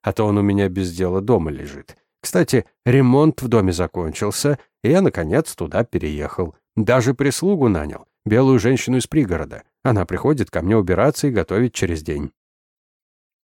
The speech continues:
Чуть дальше стояла Сара Шапиро и недобро на меня косилась.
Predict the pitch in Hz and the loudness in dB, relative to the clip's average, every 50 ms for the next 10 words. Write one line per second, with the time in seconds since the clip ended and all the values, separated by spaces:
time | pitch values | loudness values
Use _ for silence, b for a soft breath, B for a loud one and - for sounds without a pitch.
0 | _ _ _ _ _ - - 202 202 - - - - 117 135 151 156 139 - - | _ _ _ _ _ 0 2 2 2 2 -2 -6 -2 0 2 2 2 2 0 0
1 | 160 - - 127 101 101 123 139 143 143 127 - - 110 120 127 127 120 110 - | -2 0 0 0 0 2 2 2 2 2 2 2 0 2 2 2 2 0 -2 -2
2 | - 120 113 104 - - 135 123 101 92 90 85 82 90 95 95 95 92 87 85 | -2 -4 -4 -4 -4 -4 0 0 0 0 0 0 0 0 0 2 2 2 2 2
3 | 117 139 135 131 123 113 104 87 82 85 92 92 - 110 95 - - - 76 67 | 2 2 2 4 2 2 2 2 2 2 0 0 0 -2 -4 -4 -6 -10 -10 -12
4 | - - - - - | -12 -12 -12 -14 -14